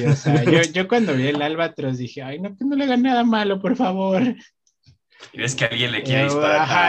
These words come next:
Speaker 1: Ay,
Speaker 2: dije,
Speaker 1: no.
Speaker 2: "Ay, no, no, no, no, no, lo va a matar y le va a ir mal a la tripulación, van a llegar los franceses y va a pasar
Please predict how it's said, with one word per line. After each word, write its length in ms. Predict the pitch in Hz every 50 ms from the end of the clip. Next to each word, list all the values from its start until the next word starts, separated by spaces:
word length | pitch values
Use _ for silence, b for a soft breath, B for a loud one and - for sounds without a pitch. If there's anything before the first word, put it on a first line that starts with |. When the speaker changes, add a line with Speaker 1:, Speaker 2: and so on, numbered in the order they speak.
| 170
Speaker 1:
Ay, 100 | 165 165
Speaker 2:
dije, 140 | 190 180 165
Speaker 1:
no. 100 | 156 147
Speaker 2:
"Ay, 220 | 143 143 143 147 147
no, 180 | 147 147 147
no, 160 | 147 147 147 143
no, 160 | 143 143 139
no, 140 | 139 139 135
no, 180 | 131 131 127
lo 140 | 123 123 123
va 100 | 131 139
a 40 | 147
matar 920 | 143 127 127 131 _ 147 156 165 165 175 175 175 180 180 180 180 180 180
y 60 | 170 139
le 120 | 120 113
va 120 | 110 117 127
a 40 |
ir 80 | 131 131
mal 180 | 131 131 127 127
a 80 | 127
la 120 | 117 110 107
tripulación, 840 | - 113 - _ 120 117 113 113 110 - - 151 151 156 156 151
van 180 | 143 135 131 127
a 80 | 127
llegar 240 | 123 120 117 117 120
los 180 | 127 123 117 -
franceses 1000 | - 117 113 113 - - 156 160 165 180 185 - 185 185 185 196 208 196 196 -
y 360 | 127 107 104 104 101 104 104 110
va 100 | 120 127
a 60 | 131
pasar 320 | 135 131 135 139 135 135